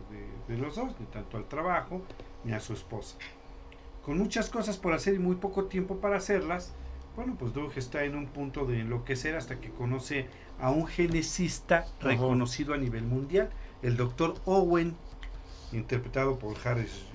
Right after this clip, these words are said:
Speaker 1: este, Yulin, y el doctor Lenz le ofrece la oportunidad de obtener el control de su vida al convertirse en un máximo ejemplo de la personalidad múltiple,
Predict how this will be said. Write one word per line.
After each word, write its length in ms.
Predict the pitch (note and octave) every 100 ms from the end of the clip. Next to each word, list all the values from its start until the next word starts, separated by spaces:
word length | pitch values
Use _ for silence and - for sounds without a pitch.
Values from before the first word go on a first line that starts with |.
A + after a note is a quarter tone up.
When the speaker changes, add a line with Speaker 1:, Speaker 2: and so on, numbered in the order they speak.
| A#2
Speaker 1:
este, 320 | G#2+ - G2
Yulin, 320 | F#2+ C3+ F3+ A#3+ - - - - -
y 80 | D3
el 100 | D3+
doctor 300 | E3 - G#3
Lenz 280 | A3 A3 F#3+
le 80 |
ofrece 380 | F3 - F#3 F#3+
la 60 | F#3+
oportunidad 560 | F#3 D3 D#3+ D3 D#3
de 60 | E3
obtener 360 | D3 C3+ C3 D3+
el 80 |
control 440 | C3 C3+ B2 D3 C#3
de 80 | C3+
su 160 | F3
vida 320 | E3 D3 D#3+ - - -
al 200 | A#2 A#2+
convertirse 680 | A#2+ A#2 B2 A#2+ D3+ - C#3+
en 40 |
un 140 | C#3
máximo 420 | C3+ C3+ - C#3+ C#3+
ejemplo 320 | D3 B2 C#3
de 140 | B2
la 160 | A2+ A2
personalidad 580 | A2 - A2 A2 B2+ B2+
múltiple, 460 | G3 F#3+ - A#2